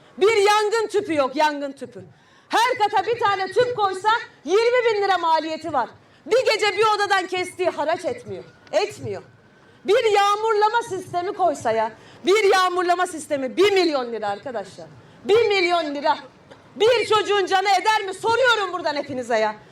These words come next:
Soruyorum hepinize. Yapmamış. Yapmamış. Zahmet edip yapmamış. Peki bakan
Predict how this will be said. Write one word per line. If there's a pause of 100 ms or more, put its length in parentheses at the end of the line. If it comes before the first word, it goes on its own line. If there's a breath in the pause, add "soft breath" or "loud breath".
Soruyorum
hepinize. (640)
Yapmamış. (360)
Yapmamış. (840)
Zahmet
edip (160)
yapmamış. (380 loud breath)
Peki
bakan